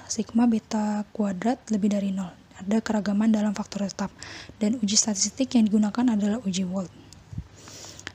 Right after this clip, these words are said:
Yang kedua adalah hipotesis beta satu dengan H nol adalah beta satu sama dengan, sampai dengan beta ke I sama dengan nol, di mana faktor tetap tidak di-,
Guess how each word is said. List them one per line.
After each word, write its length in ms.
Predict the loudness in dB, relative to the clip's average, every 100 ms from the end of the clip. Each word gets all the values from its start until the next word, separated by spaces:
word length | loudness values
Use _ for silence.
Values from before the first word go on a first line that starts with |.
| -16 -8
Yang 240 | -4 -2 2
kedua 240 | 4 6
adalah 240 | 8 8
hipotesis 720 | 6 2 -2 2 4 6 6 6
beta 240 | 4 2
satu 400 | 0 0 2 2 -2 -6 -14 -20 -20 0
dengan 320 | 2 4 2
H 160 | 2
nol 320 | 4 6 4 4
adalah 320 | 4 6 4
beta 160 | 2
satu 240 | -2 0 2
sama 320 | 6 6 8
dengan, 560 | 4 4 4 4 4 2 -4 -20 -20 -20 -20 -20 -20 -20 _ -20 -20 -16
sampai 320 | -4 0 6 6
dengan 240 | 6 4
beta 240 | 2 0
ke 80 | -4 4
I 80 | 6
sama 240 | 8 6
dengan 160 | 6 2
nol, 240 | 2 -2 -6 -2
di 80 | 0
mana 240 | 4 2
faktor 320 | 2 -4 -4
tetap 240 | -2 -2 2
tidak 320 | 4 6
di-, 80 | 2